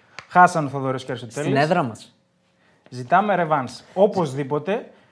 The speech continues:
Speaker 1: Θες τρεις, τρεις,
Speaker 2: <laughs>
Speaker 1: τρεις, δύο, όπως θέλεις. Θέλουμε ρεβάνς, οπωσδήποτε.
Speaker 2: Είπα το Θοδωρή να είμαστε και οι πέντε εμείς και αυτός μόνος.
Speaker 1: Όχι.
Speaker 2: Μπας και.
Speaker 1: Όχι.
Speaker 2: Είναι
Speaker 1: Νομίζω,
Speaker 2: clutch player ο
Speaker 1: νομίζω
Speaker 2: Εμίλιος.
Speaker 1: τον έχουμε.
Speaker 2: Clutch player.
Speaker 1: Δεσμεύουμε ότι τον έχουμε,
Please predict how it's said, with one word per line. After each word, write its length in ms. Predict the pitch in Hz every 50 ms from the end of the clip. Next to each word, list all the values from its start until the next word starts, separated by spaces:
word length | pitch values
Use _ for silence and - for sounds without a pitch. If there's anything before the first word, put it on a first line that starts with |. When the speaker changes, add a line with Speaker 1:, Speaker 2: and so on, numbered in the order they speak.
| _ _ _ _
Speaker 1:
Θες 280 | - 196 196 196 196 -
τρεις, 420 | - 190 226 277 285 294 - -
τρεις, 440 | - 208 262 302 269 - 196 - 185 190
Speaker 2:
<laughs> 160 | - - -
Speaker 1:
τρεις, 240 | - 202 226 208 165
δύο, 320 | 156 190 220 262 285 262 240
όπως 240 | 240 233 233 208 220
θέλεις. 280 | - 208 190 156 135
Θέλουμε 280 | - 208 240 254 240 240
ρεβάνς, 320 | 220 208 208 226 202 175
οπωσδήποτε. 420 | 190 190 180 185 156 131 - 160 156
Speaker 2:
Είπα 220 | - 190 190 180 143
το 140 | 131 151
Θοδωρή 420 | 143 - 147 123 131 131 123 135 143
να 100 | 156 156
είμαστε 260 | 165 180 196 190 165
και 120 | - -
οι 60 | 196 202
πέντε 280 | 196 180 143 131 123
εμείς 400 | 123 123 120 139 185 - - - _
και 60 | - 143
αυτός 200 | - - 165 165
μόνος. 380 | 170 180 185 143 120 - - _ _ _
Speaker 1:
Όχι. 280 | - 139 143 135 - -
Speaker 2:
Μπας 280 | - 135 180 208 190 -
και. 260 | - 254 247 165 117 - - - _ _ _ _ _ _ _ _ _ _ _ 208 196 - -
Speaker 1:
Όχι. 380 | - - - - - - - 165
Speaker 2:
Είναι 100 | 165 175
Speaker 1:
Νομίζω, 180 | 190 - 214 226 185
Speaker 2:
clutch 360 | 190 185 208 220 - - 240
player 260 | 202 160 143 127 120 117
ο 20 |
Speaker 1:
νομίζω 60 | 117
Speaker 2:
Εμίλιος. 280 | 165 180 190 214 226 220
Speaker 1:
τον 140 | 196 208 202
έχουμε. 420 | 208 - - 156 135 117 101 - - - _ -
Speaker 2:
Clutch 340 | - 151 143 143 143 - -
player. 240 | 127 117 110 107 - - -
Speaker 1:
Δεσμεύουμε 580 | - 147 165 160 151 165 190 214 226 233 233
ότι 100 | 220 202
τον 200 | 175 - 196 190
έχουμε, 380 | 202 202 202 - 160 135 120 107